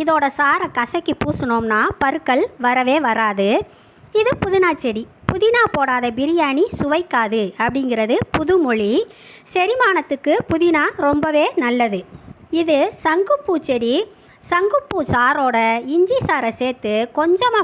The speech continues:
குடிச்சோம்னா வீசிங் அப்படிங்கிற இளைப்பு நோய் சரியாயிரும். நித்திய கல்யாணி ரத்தத்துல சர்க்கரையோட அளவை கட்டுப்படுத்தும்.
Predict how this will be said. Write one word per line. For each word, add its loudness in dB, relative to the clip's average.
குடிச்சோம்னா -4
வீசிங் 0
அப்படிங்கிற -2
இளைப்பு 0
நோய் 0
சரியாயிரும். 0
நித்திய 2
கல்யாணி 0
ரத்தத்துல 0
சர்க்கரையோட 0
அளவை 2
கட்டுப்படுத்தும். 0